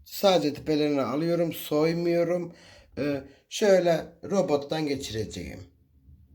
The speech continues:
Ben bir bunları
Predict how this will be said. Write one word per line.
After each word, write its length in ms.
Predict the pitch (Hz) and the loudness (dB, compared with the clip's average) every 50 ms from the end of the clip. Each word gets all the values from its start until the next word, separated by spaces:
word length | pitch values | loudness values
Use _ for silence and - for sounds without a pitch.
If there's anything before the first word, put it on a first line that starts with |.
| - _ _ _ - - _ _ - - _ _ _ _ - - - - _ - - | -20 _ _ _ -20 -20 _ _ -20 -20 _ _ _ _ -20 -20 -20 -20 _ -4 -2
Ben 260 | 160 156 147 147 139 | 0 2 2 2 2
bir 240 | 147 143 143 - - - - _ | 2 0 0 -2 -6 -12 -16 _
bunları 560 | 151 175 180 165 160 156 147 131 - - - | -4 0 2 2 2 2 2 0 -2 -4 -8